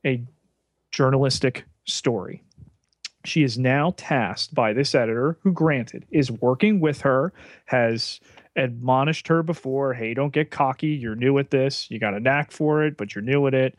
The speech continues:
kinda walking her along. But never is there a, "Hey, you come with the facts. I'll sit with you and write it, and we'll fill the Sunday page together." It's, "No, I need something to fill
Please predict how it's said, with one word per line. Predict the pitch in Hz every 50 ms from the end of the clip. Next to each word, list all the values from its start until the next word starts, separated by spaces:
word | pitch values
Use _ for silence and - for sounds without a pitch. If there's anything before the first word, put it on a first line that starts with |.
| - - - - - _ -
kinda | - - 131 131 143 147
walking | 143 151 151 151 147 - 160 135
her | 139 147
along. | 139 131 127 135 131 123 117 110 107 107 107
But | 110 131 127 123
never | 131 127 131 143 156 170 175 170 160
is | 151 147 139 - -
there | - 135 131 123 120 120 117
a, | 113 110 110 107 107 - - _ - - - - _ _ - - - - _ - - - _
"Hey, | - - 170 151 113 104 - - - - -
you | - 160 135 143 175 208
come | 196 - - 233 247 254
with | 214 240 240 - -
the | 165
facts. | 143 - - - 202 170 120 98 107 107 _ - - - - - _ _ _ _ -
I'll | 143 160 190
sit | 202 - - - 240 262
with | 220 208 202 196 -
you | 190 190 175
and | 170 151 139 127
write | 147 147 147 135 113
it, | 98 101 101 - _ _
and | - 147 127 120 117 117 120
we'll | 131 139 131 127 127 123 120 117 - _ _ _
fill | _ - - - 143 123 117 117
the | 117 123 117
Sunday | - - 139 127 123 120 113 110
page | 117 - - 127 117 113 107 104 - -
together." | - 120 98 110 110 98 90 82 80 71 -
It's, | 123 117 117 - - - - _ _ _ -
"No, | 139 143 139 135 120 120 120 - _ _ _ -
I | - 160 180
need | 185 185 180 165 147
something | - - 160 143 127 - 123 117 117
to | - 120
fill | 117 - - 131 117 113 110 104 113